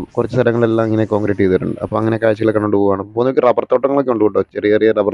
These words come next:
തോട്ടങ്ങൾ നമുക്ക് കാണാവേ. അപ്പോൾ നമ്മൾ ആ കാഴ്ചയൊക്കെ കണ്ടുകൊണ്ട് ഇങ്ങനെ പോയിക്കൊണ്ടിരിക്കുകയാണ്. അങ്ങനെ നമ്മൾ ആ വഴികളെ സഞ്ചരിക്കുമ്പോൾ എല്ലാതും ചെറിയൊരു ചപ്പാത്ത് പോലെ ഉണ്ട്. അതിലൂടെ എല്ലാം വെള്ളം ഒഴുകുന്ന കാഴ്ച കാണാവേ.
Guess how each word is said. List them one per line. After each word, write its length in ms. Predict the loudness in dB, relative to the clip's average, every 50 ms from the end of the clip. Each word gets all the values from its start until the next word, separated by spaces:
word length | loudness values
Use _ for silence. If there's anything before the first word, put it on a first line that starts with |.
| -2 -4
തോട്ടങ്ങൾ 280 | -4 -2 -2 -2 0 -2
നമുക്ക് 200 | -2 -4 -6 -6
കാണാവേ. 400 | -4 -4 -2 -2 -2 -2 -4 -6 -8 -14 -20 _ _ _ _ _ _ _ _ _ _ _
അപ്പോൾ 140 | -2 0
നമ്മൾ 180 | 0 2 2 2
ആ 40 | 2
കാഴ്ചയൊക്കെ 460 | 2 2 0 0 0 -2 0 0 0
കണ്ടുകൊണ്ട് 340 | 0 0 0 0 0 0 0
ഇങ്ങനെ 420 | 0 0 0 0 0 0 0 -2
പോയിക്കൊണ്ടിരിക്കുകയാണ്. 800 | 0 -2 -2 -2 0 -2 -2 0 -2 0 0 0 0 -2 -4 -8 -14 -16 _ _ _ _ _ _ _
അങ്ങനെ 180 | -4 -2 0 0
നമ്മൾ 280 | 0 -2 -2 -2 0 2 2
ആ 80 | 2 4
വഴികളെ 340 | 4 4 2 2 0 0 0
സഞ്ചരിക്കുമ്പോൾ 540 | 0 2 2 2 2 2 0 2 4 4 4 4 2 2 0 -4 -6
എല്ലാതും 360 | -6 0 0 0 0 0 -4
ചെറിയൊരു 320 | -4 0 2 2 2 2 2 -2
ചപ്പാത്ത് 360 | -4 -4 -2 -4 -6 -4 -2 0
പോലെ 180 | 0 2 2 0
ഉണ്ട്. 140 | 0 0 -2
അതിലൂടെ 160 | 0 2 0
എല്ലാം 320 | 0 0 -2 -2 0 0
വെള്ളം 220 | 0 0 2 2 2
ഒഴുകുന്ന 240 | 2 2 2 0 2
കാഴ്ച 260 | 0 0 0 0 -2 -2
കാണാവേ. 300 | -2 -2 -4 -6 -6